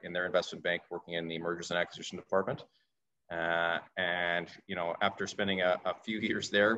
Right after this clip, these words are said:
kind of realized, you know, that I don't think that this is for me. <laughs>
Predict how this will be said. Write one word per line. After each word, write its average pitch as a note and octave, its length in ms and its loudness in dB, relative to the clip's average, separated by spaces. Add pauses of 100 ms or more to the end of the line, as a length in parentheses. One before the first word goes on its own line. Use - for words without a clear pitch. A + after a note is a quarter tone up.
kind G#2 180 6
of F#2+ 80 2
realized, G2 600 8 (840)
you G2 60 -6
know, F2+ 60 -2
that E2+ 220 -4
I G#2+ 80 8
don't A#2 160 6
think A2 240 2
that G#2+ 160 -10
this - 180 0
is G2 140 0
for G2 160 2
me. G2+ 280 4 (240)
<laughs> - 160 6